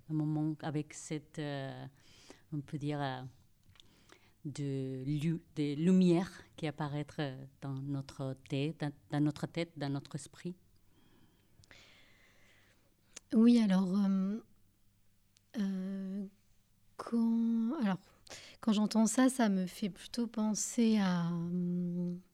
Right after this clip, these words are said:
Speaker 2: au documentaire, puisqu'en fait, euh, les moments où j'ai eu ce,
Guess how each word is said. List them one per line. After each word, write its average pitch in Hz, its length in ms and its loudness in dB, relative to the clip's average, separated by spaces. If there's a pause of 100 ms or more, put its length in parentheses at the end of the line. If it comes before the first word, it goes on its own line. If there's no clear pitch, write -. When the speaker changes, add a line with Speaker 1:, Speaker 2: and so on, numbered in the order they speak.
(1200)
Speaker 2:
au 202 100 4
documentaire, 196 960 -2 (680)
puisqu'en 208 340 2
fait, 226 380 0
euh, 190 580 2
les 185 220 0
moments 226 420 6
où 214 80 8
j'ai 190 220 2
eu 202 160 0
ce, 170 760 -2